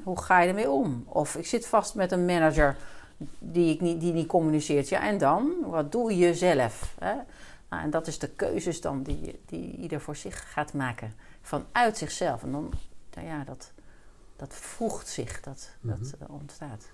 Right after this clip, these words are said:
Speaker 1: Ja.
Speaker 2: Mooi. Ehm, ik las ook dat er volgens jou een reset nodig is in het denken en voelen van mensen.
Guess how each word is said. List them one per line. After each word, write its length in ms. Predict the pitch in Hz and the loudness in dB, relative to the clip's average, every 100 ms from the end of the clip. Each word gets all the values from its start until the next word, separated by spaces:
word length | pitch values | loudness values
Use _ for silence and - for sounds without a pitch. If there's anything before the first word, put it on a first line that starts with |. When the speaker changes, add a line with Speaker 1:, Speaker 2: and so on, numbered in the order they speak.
| - | -14
Speaker 1:
Ja. 140 | 175 - - - - - | -14 -14 -20 -20 -20 -12
Speaker 2:
Mooi. 260 | 110 104 110 - - - - - - - - - | -10 -8 -10 -14 -20 -20 -20 -20 -20 -20 -20 -12
Ehm, 380 | 135 135 131 131 110 107 - | -6 -2 0 0 -4 -12 -18
ik 140 | 151 | -14
las 180 | 151 143 | -8 -2
ook 120 | 175 147 | -2 -2
dat 160 | 139 | -4
er 60 | 117 | -4
volgens 280 | - 135 117 | -6 -6 -2
jou 260 | 135 123 | -2 0
een 120 | 117 113 | -2 0
reset 340 | 151 - 113 | -2 -4 -4
nodig 360 | 113 107 104 135 | 0 0 -2 -6
is 200 | 160 - | -10 -6
in 120 | 117 | -4
het 160 | 113 104 | -4 -2
denken 340 | 135 139 120 | -2 -2 -4
en 100 | 113 | -6
voelen 360 | - 135 127 113 | -4 -4 -2 -4
van 180 | 110 | -4
mensen. 540 | 110 110 107 135 180 | -2 -2 -4 -6 -8